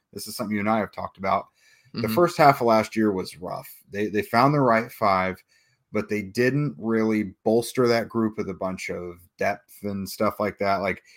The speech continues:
Speaker 1: it's still a pretty risky group. And I, I asked, you know, "What gives you confidence that this is the right starting five?" Um, and he said, you know, he's just basically ripping last year out and throwing it away 'cause he wasn't here.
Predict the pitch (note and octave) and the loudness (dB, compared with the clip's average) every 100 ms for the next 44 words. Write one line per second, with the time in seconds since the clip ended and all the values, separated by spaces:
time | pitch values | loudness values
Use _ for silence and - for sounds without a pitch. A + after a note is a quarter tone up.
0 | - _ - A2+ - F3 D#3+ - C#3+ A2+ | -20 _ -6 -4 0 4 4 6 4 4
1 | G#2+ G#2+ - E2+ G2 G2 F#2+ G2+ G2+ F#2 | 2 0 -4 -8 -4 -4 -4 -4 -2 0
2 | F#2+ F#2+ F2+ - F#2+ F#2+ F2+ _ _ _ | 2 2 -2 -4 -4 -4 -6 _ _ _
3 | _ - G#2 A2+ A#2 F#2+ G#2 F#2 A2 E3+ | _ -8 2 4 4 0 -4 0 0 2
4 | G#2+ F#2+ F2+ G2 G2 - G2 D#2+ G2+ - | 2 0 0 -6 -6 -2 -4 -2 -4 -2
5 | G#2+ G#2 G2+ F#2 F#2+ F#2+ - - F#2 F#2 | -2 -2 -2 0 -2 -4 -6 -2 0 0
6 | F2+ - F2 D#2 F2+ - _ _ _ _ | -4 -6 -6 -6 -10 -14 _ _ _ _
7 | - G2 G2 G#2+ B2 A#2 A#2+ G2+ G#2 G2+ | -2 0 0 0 0 2 2 2 2 2
8 | G2 - - C3+ C#3 C#3 - A#2+ - A2+ | 0 -6 -4 0 0 0 -4 -2 2 2
9 | A2 G#2+ F#2 G#2 G2+ A2 F#2+ F#2+ G#2 - | 2 -2 0 0 2 0 0 -2 -4 -4
10 | G#2 G2+ G2+ G#2+ - - F#2+ F#2 F2 G#2+ | 0 4 4 2 -2 -8 -6 -6 -4 -2
11 | G2+ F#2+ F#2 F#2+ G2 G2+ F2+ A2 G#2+ G#2 | 0 0 -2 -2 -2 -4 -6 0 2 2
12 | F2+ D2+ A#2 C3 D3 | -2 -2 0 2 0